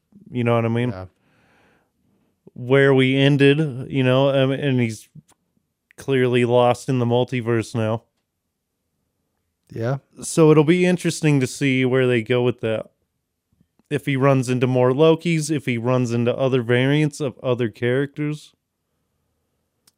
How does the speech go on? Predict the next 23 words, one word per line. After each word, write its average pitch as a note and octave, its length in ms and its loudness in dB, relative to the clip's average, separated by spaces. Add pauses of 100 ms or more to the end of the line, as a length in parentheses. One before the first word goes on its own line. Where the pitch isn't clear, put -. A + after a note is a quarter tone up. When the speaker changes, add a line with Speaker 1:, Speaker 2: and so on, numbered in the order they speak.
(580)
Speaker 2:
True. A#2+ 400 -12 (140)
Speaker 1:
I B2+ 80 -4
mean, C3 240 0
there's C3 360 -2 (600)
Speaker 2:
And G#2+ 120 -16
Throg. A#2 560 -4 (420)
We A#2+ 100 -8
want A2+ 240 -8
Throg. A2+ 540 -8 (360)
Speaker 1:
We D#3 80 -12
got G3+ 260 -6
Throg. C3+ 400 2 (1600)
Speaker 2:
In D#3+ 540 0
the B2 80 -4
Speaker 1:
You B2 60 -6
know, C3 160 -2
Speaker 2:
jar, A2+ 220 -4
hopping. A2 640 -8
Speaker 1:
yeah. D3 300 -2 (1040)
What D#3 200 0
was D#3 140 -2
that D#3 180 4
in? A#2+ 220 0